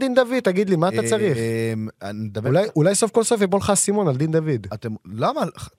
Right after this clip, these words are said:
Speaker 2: אחלה דין דוד.
Speaker 1: אתה לא מעריך אותו
Speaker 2: אח-,
Speaker 1: בכלל,
Speaker 2: חד
Speaker 1: תתבייש לך.
Speaker 2: משמעית, חד משמעית.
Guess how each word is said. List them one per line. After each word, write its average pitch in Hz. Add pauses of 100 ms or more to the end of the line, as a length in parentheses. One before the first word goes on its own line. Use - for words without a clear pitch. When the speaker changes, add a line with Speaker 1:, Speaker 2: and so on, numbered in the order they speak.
Speaker 2:
אחלה 147
דין 127
דוד. 110
Speaker 1:
אתה 120
לא 165
מעריך 196
אותו 180
Speaker 2:
אח-, 143 (100)
Speaker 1:
בכלל, - (100)
Speaker 2:
חד 135
Speaker 1:
תתבייש 135
לך. 143
Speaker 2:
משמעית, 110
חד 190
משמעית. 196